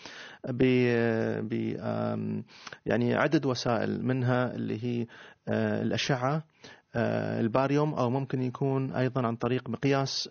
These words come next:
ال-، الضغط المريئي. آه، فأنا يعني أبغي أط-، أطمن المدام سهى، إذا، آه، عملت فحوصات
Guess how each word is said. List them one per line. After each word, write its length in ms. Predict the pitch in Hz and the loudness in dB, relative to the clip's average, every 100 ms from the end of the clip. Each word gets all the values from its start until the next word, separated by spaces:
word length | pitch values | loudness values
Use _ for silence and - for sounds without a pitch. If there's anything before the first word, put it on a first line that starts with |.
| 117 | -4
ال-، 160 | 110 | -2
الضغط 380 | 113 127 131 - | -2 -2 -2 -2
المريئي. 520 | 120 120 120 101 98 - - - - - - | -2 0 0 0 -6 -10 -18 -16 -18 -6 2
آه، 200 | 127 127 | 4 4
فأنا 460 | 127 151 202 196 - _ 147 | 2 4 6 4 2 _ 0
يعني 240 | 120 165 | 2 2
أبغي 240 | 160 170 160 | 4 4 4
أط-، 160 | - | 2
أطمن 580 | - - 151 147 151 147 | -2 0 2 2 0 -2
المدام 480 | 131 120 120 123 117 | -2 0 2 0 0
سهى، 300 | - 110 101 - | -2 -2 -2 2
إذا، 300 | 151 147 117 - - - - - _ | 4 4 2 -2 -16 -20 -20 -20 _
آه، 440 | 120 117 113 104 - | 0 2 2 0 0
عملت 260 | 147 151 147 | 2 2 0
فحوصات 640 | 123 131 127 139 117 - | -2 -2 0 2 0 -2